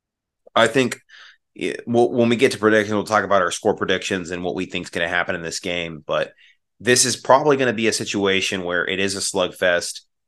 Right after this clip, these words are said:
The defenses are, are, the best defense is gonna win this game. It's gonna be lower scoring, and Florida's just gonna have to stick it out one way or another. And it, and it's limiting that big play, like I mentioned. If, if, if Kentucky has,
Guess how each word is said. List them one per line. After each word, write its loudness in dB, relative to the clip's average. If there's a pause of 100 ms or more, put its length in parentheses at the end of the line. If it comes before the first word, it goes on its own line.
(100)
The -12
defenses -2
are, -2
are, -2
the -8
best 2
defense -4
is -10
gonna -4
win -6
this -6
game. -8
It's -12
gonna -8
be -10
lower -2
scoring, -4 (800)
and -2 (320)
Florida's 2
just -4
gonna -2
have -2
to -12
stick -6
it -2
out 0
one -8
way -4
or -4
another. -4
And -8
it, -10
and -6
it's -10
limiting -2
that -8
big -8
play, -2
like -12
I -10
mentioned. -12
If, -8
if, -8
if -6
Kentucky -2
has, 0